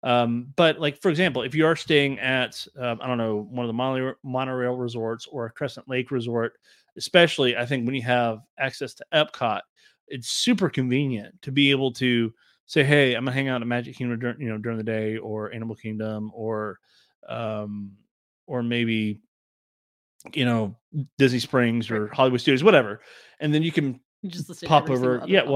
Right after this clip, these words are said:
Speaker 2: public
Speaker 1: yeah, I'm
Speaker 2: place.
Speaker 1: just, you know, tr-, trying to be thorough. You can pop into Epcot for dinner at night. Uh, there's just, I don't know, th-, there's a draw about that to me, but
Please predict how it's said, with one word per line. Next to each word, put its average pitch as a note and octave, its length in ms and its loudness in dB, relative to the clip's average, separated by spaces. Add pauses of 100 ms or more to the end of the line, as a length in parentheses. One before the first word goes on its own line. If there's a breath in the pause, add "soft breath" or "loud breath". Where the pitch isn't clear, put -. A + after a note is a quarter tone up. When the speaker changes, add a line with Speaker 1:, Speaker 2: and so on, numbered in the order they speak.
Speaker 2:
public C3+ 80 -2
Speaker 1:
yeah, A#2+ 100 0
I'm A2 60 -4
Speaker 2:
place. A#2+ 100 -8
Speaker 1:
just, - 300 -12
you A#2+ 60 -16
know, G2+ 380 -14
tr-, - 120 -16 (200)
trying E3 180 4
to C#3+ 40 4
be B2+ 40 2
thorough. A#2+ 240 2 (340 loud breath)
You F3 120 4
can D#3+ 100 4
pop D3 240 6
into D3 220 2
Epcot D3 440 0
for B2+ 100 -4
dinner A2+ 240 -2
at G#2+ 80 -12
night. B2 240 -6 (180)
Uh, A#2+ 200 0
there's C3+ 180 -2
just, - 400 -8
I F3+ 60 2
don't D#3+ 100 2
know, C3+ 100 4
th-, D#3 160 -4
there's D3+ 200 2
a C3 60 2
draw B2+ 280 2
about F3+ 240 2
that G#3 200 -4
to G#3 80 -8
me, A#3+ 220 -4
but D#3 340 -8